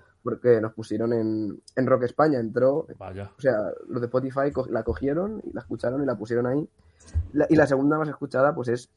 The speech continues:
Speaker 1: esta, la con dos mil ochocientas veinte y pico.
Speaker 2: Vaya.
Speaker 1: Está guay, está
Speaker 2: Y después Lobos y Mo-, Lobas y Monos.
Speaker 1: ¿Cómo?
Speaker 2: Después Lobas y Monos.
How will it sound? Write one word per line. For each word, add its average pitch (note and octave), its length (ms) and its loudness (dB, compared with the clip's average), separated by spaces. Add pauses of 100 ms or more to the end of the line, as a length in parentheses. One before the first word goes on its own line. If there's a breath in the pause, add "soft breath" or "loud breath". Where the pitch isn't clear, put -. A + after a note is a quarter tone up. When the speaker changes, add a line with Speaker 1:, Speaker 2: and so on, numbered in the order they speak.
(160)
Speaker 1:
esta, B2 300 0
la A2 120 -2
con G#2+ 160 -2
dos G#2+ 120 0
mil A#2 160 2
ochocientas G#2 640 -4
veinte G2 220 -6
y - 20 -12
pico. - 260 -14 (300)
Speaker 2:
Vaya. F2 280 -10 (640)
Speaker 1:
Está G#2+ 160 0
guay, G#2 200 2
está G2+ 260 -8
Speaker 2:
Y - 80 0
después G#2 300 0
Lobos A#2 340 2
y B2 60 -2
Mo-, D3+ 240 -4
Lobas B2 260 -2
y C3+ 60 -6
Monos. C#3 320 -6 (1040)
Speaker 1:
¿Cómo? A3 320 0 (140)
Speaker 2:
Después G#2 460 -8
Lobas A#2 340 -2
y A2+ 60 -4
Monos. F2 500 -8